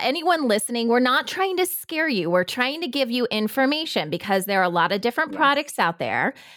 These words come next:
Speaker 1: and knowledge is power, right? So you can literally take notes from today's podcast. Next time you go to the store,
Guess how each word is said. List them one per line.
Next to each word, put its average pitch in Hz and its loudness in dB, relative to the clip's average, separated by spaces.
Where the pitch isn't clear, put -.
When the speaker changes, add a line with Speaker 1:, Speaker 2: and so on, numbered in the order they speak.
Speaker 1:
and 226 -2
knowledge 214 2
is 302 -4
power, 233 2
right? 180 0
So 247 -8
you 220 -4
can 202 0
literally 277 2
take 254 -6
notes 285 -2
from 302 -2
today's 302 -2
podcast. 202 0
Next 185 -8
time 202 -2
you 240 -2
go 226 2
to 254 0
the 311 -2
store, 262 2